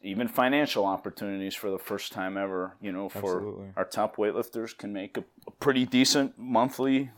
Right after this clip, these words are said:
Speaker 1: you know,
Speaker 2: Yeah.
Speaker 1: stipend. So, um, we have a lot to offer, I think. And so that's the ground we're, we started with. And then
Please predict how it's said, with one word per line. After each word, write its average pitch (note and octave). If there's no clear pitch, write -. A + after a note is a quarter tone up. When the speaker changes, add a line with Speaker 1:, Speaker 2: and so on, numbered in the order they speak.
Speaker 1:
you A2
know, A2+
Speaker 2:
Yeah. G2+
Speaker 1:
stipend. A2+
So, A2
um, B2
we C3+
have D#3+
a E3+
lot E3+
to D3
offer, C3
I G2+
think. G#2+
And A2
so B2
that's C#3
the C#3+
ground A#2+
we're, A#2
we A#2+
started B2+
with. G2
And G#2
then G#2+